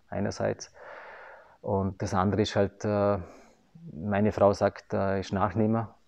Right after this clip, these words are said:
<laughs> Oder das, das, das, was auch immer das war, ob das Schnarchen war oder so. Aber ich glaub, das ist schon spannend, wo durch die leichte Schräglage war für mich komplett neu.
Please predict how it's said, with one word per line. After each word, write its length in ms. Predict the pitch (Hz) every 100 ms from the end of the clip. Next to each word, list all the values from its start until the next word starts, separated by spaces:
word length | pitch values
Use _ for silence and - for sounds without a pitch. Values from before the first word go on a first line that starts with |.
| _ _
<laughs> 640 | - - - - - - -
Oder 180 | -
das, 360 | 95 - - - -
das, 260 | - -
das, 320 | - - - - _ 123 -
was 300 | 98 98 98
auch 60 | 104
immer 240 | 113 113
das 180 | 101 -
war, 240 | 95 107
ob 100 | 104
das 120 | 101
Schnarchen 340 | - 98 101 107
war 160 | 104
oder 120 | 104 101
so. 140 | 107 - - - - -
Aber 200 | 90 107
ich 60 |
glaub, 140 | 110 104
das 140 | 113
ist 120 | 113 107
schon 200 | 110 110
spannend, 440 | - 101 113 98
wo 300 | 101 101 98 - - - -
durch 140 | - 95
die 100 | 107
leichte 340 | 101 107 -
Schräglage 720 | - 98 110 110 104 110 110
war 140 | 101 95
für 80 |
mich 180 | 101 101
komplett 420 | 104 101 104 98
neu. 320 | 98 95 113